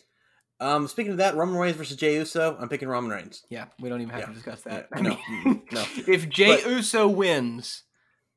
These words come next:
Speaker 2: I mean, the universe would implode, right?
Speaker 1: <laughs> Can we say, though, Jey Uso is a very good worker, and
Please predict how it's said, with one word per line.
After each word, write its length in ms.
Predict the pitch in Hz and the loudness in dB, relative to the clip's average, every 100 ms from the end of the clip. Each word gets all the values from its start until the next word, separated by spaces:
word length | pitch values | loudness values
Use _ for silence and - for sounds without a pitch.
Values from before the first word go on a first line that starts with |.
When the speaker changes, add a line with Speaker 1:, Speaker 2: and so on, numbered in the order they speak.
| _ _ _ _ _ _ - | _ _ _ _ _ _ -8
Speaker 2:
I 80 | |
mean, 380 | 143 131 123 120 _ _ _ _ _ _ | -4 -2 -4 -8 _ _ _ _ _ _
the 100 | 135 | -4
universe 340 | 165 165 156 - | -2 0 -2 -2
would 80 | 123 | -6
implode, 340 | 123 113 110 - - | -6 -10 -10 -20 -8
right? 280 | 127 143 - _ - | -6 -6 -10 _ -12
Speaker 1:
<laughs> 1120 | 311 _ - - _ _ _ _ - - _ | -12 _ -12 -12 _ _ _ _ -20 -20 _
Can 160 | - 240 | 0 0
we 80 | 254 | 0
say, 260 | - 175 170 | 0 2 4
though, 420 | 165 165 170 160 _ _ _ _ _ _ _ _ _ _ _ _ | 4 4 2 -4 _ _ _ _ _ _ _ _ _ _ _ _
Jey 180 | - 202 | 4 6
Uso 240 | 202 202 165 | 6 4 0
is 80 | |
a 60 | 131 | 0
very 180 | 127 127 | 2 2
good 140 | 117 | 2
worker, 420 | 107 104 - 107 - | -2 -4 -4 -8 -4
and 260 | 131 131 | -2 -2